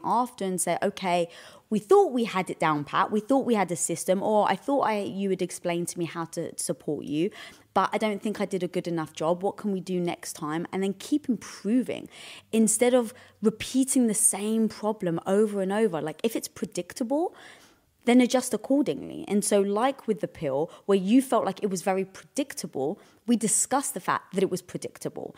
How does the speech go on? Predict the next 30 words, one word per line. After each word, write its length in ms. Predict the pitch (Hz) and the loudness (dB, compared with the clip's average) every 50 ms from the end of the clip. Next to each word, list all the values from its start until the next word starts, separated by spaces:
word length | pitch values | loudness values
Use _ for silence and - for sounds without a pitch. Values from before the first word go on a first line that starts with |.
| - - - - - _ - | -18 -20 -20 -20 -10 _ 0
And 380 | 196 190 190 190 185 180 175 | 2 2 2 2 0 0 2
going 280 | 170 240 247 262 262 240 - - | 4 4 4 4 2 0 -2 0
into 440 | 220 262 302 339 330 - - 208 160 | 2 2 4 2 2 0 -2 0 0
it 200 | 151 147 143 - | 0 0 0 0
actually 380 | - 196 - - - - 196 196 | -4 -4 -4 -6 -8 -6 -6 -6
helped 400 | 180 170 196 190 196 - - - | -2 0 -2 -2 -2 -4 -6 -4
me 120 | 202 185 | -4 -4
get 260 | 160 - 202 - - - | -4 -4 -4 -6 -6 -8
back 260 | 170 160 - - - | -12 -12 -12 -10 -6
out 220 | 170 175 165 139 | -6 -4 -4 -6
of 100 | 139 - | -8 -10
it 180 | 139 - - - | -10 -12 -10 -8
because 480 | 190 185 - - - 240 240 214 196 | -8 -8 -8 -2 0 2 2 2 0
you 100 | 220 214 | -2 -4
had 200 | 185 190 180 - | -4 -6 -6 -4
said 320 | - - - 240 220 180 - | -2 -2 0 0 -2 -2 -4
it 120 | - - | -6 -10
was 120 | 143 143 - | -10 -12 -12
predictable. 640 | _ - 151 - - - - - - - - - - - - - - _ - | _ -14 -12 -12 -12 -14 -16 -18 -14 -12 -12 -12 -12 -16 -20 -20 -10 _ 0
Otherwise, 400 | 208 226 226 220 214 208 202 202 | 0 2 4 4 4 4 4 2
I 60 | 196 | 2
don't 320 | 190 202 196 196 190 - | 2 2 0 0 0 -4
think 240 | - 196 185 - - | -6 -6 -6 -4 -4
I 40 | 180 | -4
would 200 | 175 175 170 165 | -4 -2 -2 0
have 200 | 170 160 156 - - - - - - _ _ - - _ | 0 0 0 -2 -8 -20 -20 -20 -20 _ _ -20 -12 _
gotten 320 | - 185 180 175 175 170 165 | 0 0 2 2 2 0 0
there 180 | 160 156 151 | 0 -2 -2
as 100 | 143 147 | -4 -6
quickly. 580 | - - - 180 - - - - - - 165 - | -8 -6 -8 -8 -8 -8 -12 -12 -10 -12 -14 -18